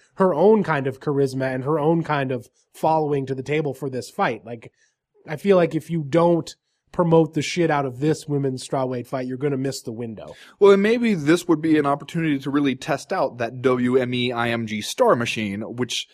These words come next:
Speaker 2: uh, you know, investors were promised in some of those documents where it said, "Hey, yeah, hey, we can cut down the marketing budget for the U F C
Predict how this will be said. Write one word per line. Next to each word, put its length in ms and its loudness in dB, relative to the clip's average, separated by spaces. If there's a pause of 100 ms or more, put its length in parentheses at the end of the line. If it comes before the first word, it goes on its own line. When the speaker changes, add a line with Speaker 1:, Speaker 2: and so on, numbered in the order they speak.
(220)
Speaker 2:
uh, 360 0 (160)
you 80 -2
know, 80 0
investors 600 2
were 120 0
promised 420 0
in 80 -10
some 160 -2
of 60 0
those 100 0
documents 460 -2
where 60 -2
it 60 -8
said, 120 -2
"Hey, 160 2
yeah, 160 2
hey, 120 -2
we 160 0
can 140 -8
cut 220 -6
down 240 0
the 160 -2
marketing 480 0
budget 300 -2
for 80 -8
the 80 -2
U 180 2
F 60 -2
C 260 -2